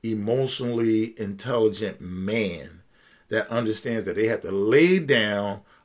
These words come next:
a path and understand how a woman, what type of woman fits their scenario.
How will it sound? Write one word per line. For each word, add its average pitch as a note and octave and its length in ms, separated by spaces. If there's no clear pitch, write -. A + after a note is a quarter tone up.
a A2 60
path F#2+ 720
and A2+ 380
understand B2+ 540
how G2+ 440
a F#2+ 100
woman, A2+ 520
what G#2 180
type E3+ 380
of A2+ 80
woman F#2 500
fits C3 320
their G2+ 300
scenario. G2 840